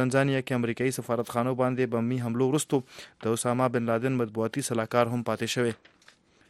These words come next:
امریکا سویلي شرقي آسیایي ملکونو باندې غږ کړی چې سمندر کې ګیر هغه کډوالو بچ کولو لپاره هلې ځلې وکړي، کوم چې بشري قاچاقبرو نیمه لار کې پرېښودلي. د امریکا د قومي سلامتیا مرستیال سلاکار بنجمن رودز د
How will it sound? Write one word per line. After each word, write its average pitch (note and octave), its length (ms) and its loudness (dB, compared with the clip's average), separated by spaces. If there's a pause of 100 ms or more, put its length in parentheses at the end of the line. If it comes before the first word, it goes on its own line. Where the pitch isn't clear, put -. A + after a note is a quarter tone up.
(560)
امریکا F3 400 6
سویلي E3+ 240 4
شرقي D#3+ 260 6
آسیایي D3 320 4
ملکونو C#3+ 320 0
باندې A#2+ 300 2
غږ D3 120 6 (140)
کړی F#3+ 140 6 (100)
چې C3 260 0
سمندر B2+ 440 0
کې C3+ 100 -2 (100)
ګیر C#3 300 6
هغه B2+ 240 0
کډوالو C3 580 2
بچ - 200 -2
کولو C3+ 260 2
لپاره C#3+ 320 0
هلې A2+ 240 0
ځلې D3+ 180 4
وکړي، E3 220 4 (420)
کوم D3+ 160 0
چې C3+ 160 0
بشري C3 340 0
قاچاقبرو B2+ 600 2
نیمه A#2+ 200 0
لار A#2 160 2
کې G#2+ 140 -6
پرېښودلي. A2+ 400 0 (760)
د A2 100 -2
امریکا A2+ 340 2 (120)
د A#2 160 0
قومي A#2 240 2
سلامتیا A#2 560 0
مرستیال A2+ 420 -2
سلاکار A2+ 460 0 (680)
بنجمن A#2+ 540 0
رودز C3 280 2 (400)
د A#2+ 80 2